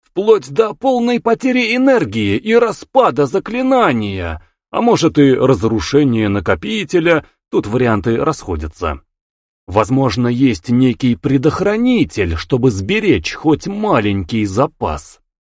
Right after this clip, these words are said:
Но если бы я делал такой девайс, то его бы не ставил. Вдруг той малости, что сохранится в артефакте, мне как раз и не хватит, чтобы выжить.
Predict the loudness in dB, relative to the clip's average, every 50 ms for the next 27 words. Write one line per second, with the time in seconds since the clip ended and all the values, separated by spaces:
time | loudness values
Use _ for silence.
0 | _ _ _ _ _ _ _ _ _ _ _ -4 0 0 2 2 2 0 0 -2
1 | 0 2 2 4 4 4 2 2 2 0 0 0 -2 -2 -2 -2 0 0 -2 -2
2 | -2 -4 -2 -2 -2 -2 0 0 0 0 0 0 -2 0 0 2 0 0 0 -2
3 | -6 -8 -4 0 2 4 4 4 2 0 0 0 -2 -2 -2 -2 -2 -2 -4 -6
4 | -8 -8 -8 -6 -6 -6 -8 -10 -12 -14 -18 _ _ _ _ _ _ _ _ _
5 | _ -12 -10 -8 -4 -2 0 2 4 4 4 4 2 0 -4 -2 4 6 6 6
6 | 6 4 2 2 2 4 4 4 2 0 0 -2 -2 0 0 0 0 -2 -2 -2
7 | -2 -2 -4 -2 0 0 2 2 2 0 0 0 0 0 2 2 0 0 -2 -4
8 | 0 0 0 0 0 -2 -2 0 0 0 0 0 0 0 2 0 0 0 0 2
9 | 0 2 2 2 2 2 2 0 -2 -2 -2 -2 0 -2 -4 -6 -8 -8 -2 -2
10 | 0 2 2 2 2 2 2 2 0 -2 -2 -4 -6